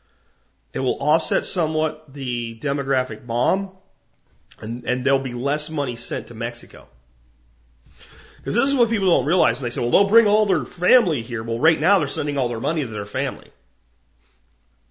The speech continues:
So I'm not saying this is good, bad, indifferent. I'm not telling you what I even think we should do about this problem. I, I will tell you what I think we should do about this problem. We should end all of this welfare and entitlement crap that's out there.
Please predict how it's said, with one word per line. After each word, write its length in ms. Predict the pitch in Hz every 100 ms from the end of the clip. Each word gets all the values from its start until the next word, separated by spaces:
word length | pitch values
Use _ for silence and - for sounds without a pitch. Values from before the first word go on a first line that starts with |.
| _ _ _ _ - - - -
So 300 | - 160 -
I'm 180 | 185 254
not 180 | 247
saying 280 | - 226 196
this 180 | 170 156
is 100 | 139
good, 240 | 180 190 165
bad, 240 | 160 147
indifferent. 560 | 123 139 156 175 190 -
I'm 100 | 139
not 160 | 165 160
telling 260 | 175 156
you 120 | 151 147
what 80 |
I 80 | 147
even 200 | 147 139
think 160 | 139 143
we 120 | 135
should 180 | 131 117
do 140 | 131
about 260 | 156 131 110
this 160 | 107
problem. 540 | - 101 - 113 151 151 _ _ _ _ _ _ _ -
I, 120 | 139
I 140 | 147 170
will 180 | 180
tell 120 | 175 135
you 100 | 117
what 100 | 110
I 20 |
think 160 | 113
we 40 | 101
should 100 | -
do 40 |
about 140 | 107 -
this 100 | -
problem. 220 | 110 107
We 100 | 107
should 100 | 127
end 140 | 120 -
all 240 | 123 139
of 80 | 190
this 160 | 208 190
welfare 340 | 156 156 165
and 140 | 151
entitlement 380 | 135 131 139 147
crap 340 | - 123 113 -
that's 180 | -
out 220 | 101 101 -
there. 300 | 123 143